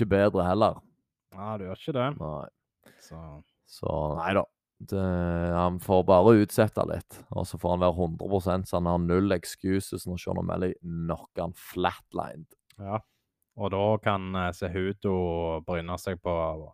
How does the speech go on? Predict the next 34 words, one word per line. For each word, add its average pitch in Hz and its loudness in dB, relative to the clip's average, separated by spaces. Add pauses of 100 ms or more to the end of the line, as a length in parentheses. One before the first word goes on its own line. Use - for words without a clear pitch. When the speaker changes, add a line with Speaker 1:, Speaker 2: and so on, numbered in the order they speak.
(280)
Speaker 2:
Dvalishvili. 92 -2 (260)
Speaker 1:
Ja, 98 2 (320)
stemmer 85 0
det. 80 2
Speaker 2:
For 85 -4
det 90 -2
er 87 0
jo 90 0
ingen 98 -6
andre 90 -4
som 143 -2
vil 123 2
ha 104 6
han. 92 -4 (240)
Speaker 1:
Nei. 87 4
Speaker 2:
Så 87 -4
hvis 87 -4
han 92 2
er 92 -2
villig 90 0
til 95 -2
å - -6
ta 98 4
den, 110 4
så 104 -2
skal 98 -4
han 101 -4
heller 104 0
få, 92 2
få 92 -10
skjene 104 2
tittelshot 120 0
etterpå. 95 -2 (220)
Speaker 1:
Ja, 90 8